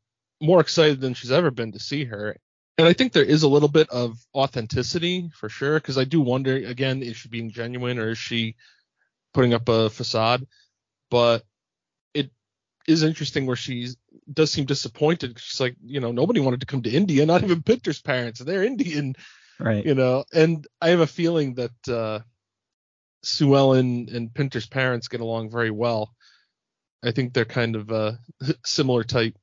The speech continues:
Speaker 1: people. And that's probably why, you know, they, they gave the blessing for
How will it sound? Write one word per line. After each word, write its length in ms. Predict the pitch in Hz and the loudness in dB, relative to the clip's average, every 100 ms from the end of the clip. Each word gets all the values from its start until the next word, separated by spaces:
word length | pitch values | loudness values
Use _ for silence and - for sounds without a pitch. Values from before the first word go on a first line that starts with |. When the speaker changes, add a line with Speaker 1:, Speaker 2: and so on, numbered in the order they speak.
| - | -14
Speaker 1:
people. 460 | 127 117 110 110 _ _ _ _ _ _ _ _ _ _ - | -14 -6 -6 -6 _ _ _ _ _ _ _ _ _ _ -4
And 140 | 120 | -2
that's 120 | 117 - | -2 0
probably 280 | 127 117 | 0 2
why, 200 | 117 110 | 2 0
you 120 | 113 117 | -2 -4
know, 120 | 113 | -4
they, 160 | 110 107 | -6 -6
they 100 | 120 | -8
gave 200 | 113 120 | -4 -4
the 80 | 117 | -4
blessing 480 | 107 117 117 117 110 | -2 -2 -2 -4 -6
for 380 | - 117 110 | -4 -2 -2